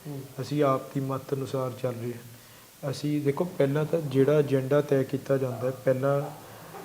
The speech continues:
Speaker 2: ਸਟੱਡੀ ਕੀਤੀ ਜਾਂਦੀ ਹੈ ਕਿ ਕਿਹੜੇ ਇਲਾਕੇ ਦੇ ਮੁੱਦੇ ਹੈ, ਕਿੰਨਾ ਮੁੱਦਿਆਂ 'ਤੇ ਅਸੀਂ ਕੰਮ ਕਰਨਾ ਚਾਹੁੰਦੇ ਹਾਂ, ਉਹਨਾਂ ਮੁੱਦਿਆਂ 'ਤੇ ਇੱਕ ਨੈਰੇਟਿਵ ਕ੍ਰੀਏਟ ਕੀਤਾ,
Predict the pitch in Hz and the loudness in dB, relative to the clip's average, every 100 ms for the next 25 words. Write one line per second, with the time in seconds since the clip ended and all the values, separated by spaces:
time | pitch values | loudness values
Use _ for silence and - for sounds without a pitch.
0 | - - - 156 143 165 156 147 - 139 | -16 -14 4 8 10 8 6 0 0 -2
1 | 127 120 120 117 107 - - - - - | -2 -4 -6 -6 -8 -14 -18 -20 -20 -8
2 | - 147 151 - - - 147 143 151 151 | 0 2 2 -4 -2 6 8 10 8 8
3 | 151 - 156 135 127 - 139 135 139 135 | 4 -2 4 6 6 4 4 4 2 0
4 | 117 113 127 131 131 - - - - - | -4 -2 0 0 -2 -8 -18 -20 -20 -4
5 | - 151 156 156 147 131 120 135 135 139 | 0 4 4 4 2 -2 0 0 0 2
6 | 131 131 139 - - - - 143 - 131 | 4 2 -2 -10 -18 -14 -6 -4 -2 -4
7 | 131 131 123 123 127 127 131 127 131 127 | -2 -4 -2 -2 -2 0 -4 -2 -4 -2
8 | 127 127 127 - - - 170 147 156 160 | -2 -2 -6 -12 -20 -10 -2 0 2 2
9 | 147 135 120 139 135 139 131 147 156 - | 2 0 2 4 4 2 2 2 -2 -14
10 | - - - 156 135 - 139 139 139 127 | -20 -20 -6 -2 -2 0 2 2 2 0
11 | 127 120 135 107 131 127 120 123 - 127 | 0 2 2 0 -4 -4 -4 -8 -4 -4